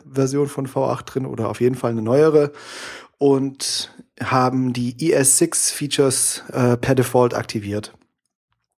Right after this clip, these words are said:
Und, äh, es ist allerdings kein, kein Versus, also es, es geht hier nicht, dass die eine Alternative zu Node schaffen wollen. Ähm, die wollen einfach, so wie ich das verstanden habe, Node nach vorne treiben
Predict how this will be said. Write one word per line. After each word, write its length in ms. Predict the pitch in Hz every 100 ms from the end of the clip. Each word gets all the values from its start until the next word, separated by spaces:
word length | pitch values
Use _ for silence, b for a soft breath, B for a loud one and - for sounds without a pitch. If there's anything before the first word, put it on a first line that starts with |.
| - -
Und, 640 | - 123 120 117 113 - -
äh, 300 | 117 113 110 -
es 140 | 127
ist 100 | 151
allerdings 500 | - 156 160 160 160
kein, 520 | - 156 135 127 123 - - _
kein 400 | - 131 120 113
Versus, 680 | 113 104 117 147 175 175 -
also 220 | 131 123
es, 340 | - - - -
es 200 | 127 -
geht 180 | 135
hier 140 | 135 131
nicht, 260 | 139 -
dass 180 | 131 -
die 300 | 135 135 131 B B B B
eine 100 | -
Alternative 600 | 135 135 139 123 165 160
zu 180 | 156 -
Node 300 | 135 139 147
schaffen 400 | - 143 - 160
wollen. 400 | 156 160 165 170 B B B B -
Ähm, 460 | 127 135 131 139 -
die 200 | 131 117
wollen 380 | 131 151 160 151
einfach, 640 | - 135 - 143 - - _ _ _
so 260 | 127 127 135
wie 60 |
ich 80 | 135
das 180 | 151 -
verstanden 400 | 147 - 139 131
habe, 160 | 123
Node 260 | 123 139 139
nach 140 | 113
vorne 320 | - 139 156 196
treiben 480 | - 160 175 185